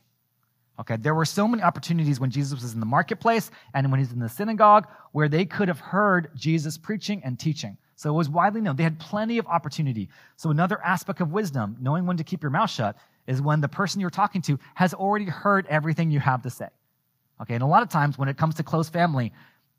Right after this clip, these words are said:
that's probably the case. They've had enough exposure to you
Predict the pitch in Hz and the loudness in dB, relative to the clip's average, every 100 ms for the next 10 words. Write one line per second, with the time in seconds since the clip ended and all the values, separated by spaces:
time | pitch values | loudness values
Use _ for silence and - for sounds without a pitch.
0 | _ - 131 - - - 175 170 151 147 | _ 0 2 2 -8 4 6 6 4 2
1 | 135 127 110 - 135 123 156 156 160 139 | 2 -2 -4 -2 -4 -2 2 2 2 0
2 | 131 131 143 - - 135 131 120 120 104 | 0 -2 -8 -12 -6 -4 -4 -6 -6 -8